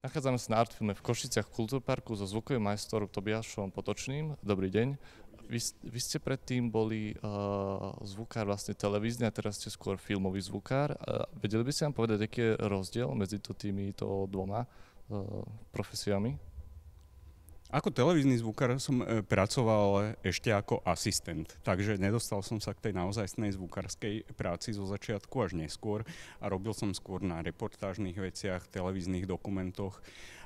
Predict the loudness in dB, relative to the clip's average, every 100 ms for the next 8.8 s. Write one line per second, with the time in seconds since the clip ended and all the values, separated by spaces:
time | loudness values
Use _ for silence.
0 | -6 -2 -2 -2 -10 -2 -2 -2 -2 0
1 | 2 0 0 -4 -8 -6 -2 -2 -4 -6
2 | -6 -6 -4 -2 -2 -2 -4 -4 -6 -2
3 | 0 0 -2 -2 -2 0 0 -2 -4 -6
4 | -6 -4 -4 -6 -6 -6 -6 -6 -8 -8
5 | -2 -2 0 -2 -4 -8 -8 -6 -4 -4
6 | -6 -8 -6 -4 -4 -4 -4 -4 -6 -4
7 | -4 -4 -4 -6 -4 -6 -8 -12 -8 -6
8 | -4 -4 -4 0 2 2 0 -2